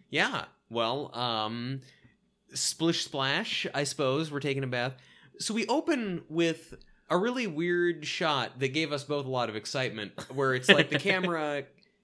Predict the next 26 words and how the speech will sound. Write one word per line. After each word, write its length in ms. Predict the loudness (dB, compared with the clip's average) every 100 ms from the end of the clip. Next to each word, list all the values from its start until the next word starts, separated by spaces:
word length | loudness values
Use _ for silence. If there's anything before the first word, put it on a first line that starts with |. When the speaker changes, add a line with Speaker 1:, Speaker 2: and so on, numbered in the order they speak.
| -6
Speaker 1:
Tim 180 | -2 0
is 140 | 0
lying 280 | 0 0 0
on 80 | -2
his 120 | -2
back 320 | 2 2 2
on 60 | 2
Speaker 2:
Yeah. 100 | 2
Speaker 1:
the 40 | 4
ground, 340 | 0 -2 -4
and 100 | -6
the 40 | -4
camera's 360 | -2 -2 -2
just 220 | -6 -8 -6
pushing 320 | -6 -4 -4
in 160 | -6
towards 480 | -8 -4 -2 -2 -2
him. 100 | 2 2
Speaker 2:
It's, 200 | 2 -2
it's, 260 | -2 -2
uh, 280 | -6 -6 -6
really 340 | 0 2 4 0
kind 220 | 0 -2
of 80 | 0
a 80 |
reverse 600 | -2 -2 2 0 0 -6